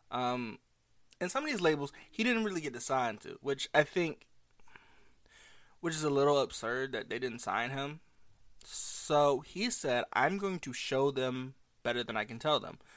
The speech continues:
So he did this, um, he did Watch the Throne with Kanye, uh, with Jay-Z. And you Watch the Throne, Watch the Throne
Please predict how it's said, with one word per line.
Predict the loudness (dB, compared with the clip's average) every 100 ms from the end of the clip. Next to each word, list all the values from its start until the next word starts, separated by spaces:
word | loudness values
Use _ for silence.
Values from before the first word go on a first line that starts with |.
| -20 -14
So | -8
he | -8
did | -2 -2
this, | -2 -6 -8 -4
um, | 0 2 0 -4 -10 -20 _ _ _ _ _ _ _ -16
he | 4
did | 6 10
Watch | 12 12 8
the |
Throne | -6 -4 -4 -6 -10 -20 -14 2
with | 4 4 0
Kanye, | -4 0 0 -2 -8 -2
uh, | 0 0 -2
with | -4
Jay-Z. | -2 -2 -2 -4 -6 -8 -18 -20 -10
And | -8
you | 2
Watch | 4 4 2
the |
Throne, | 0 2 2 0 -4 -10 -18 -20 -20 -20 -20 -20 -20 _ -20 -20 _ _ _ -18 2
Watch | 4 4 -2
the | -10
Throne | -4 -2 -2 -4 -6 -12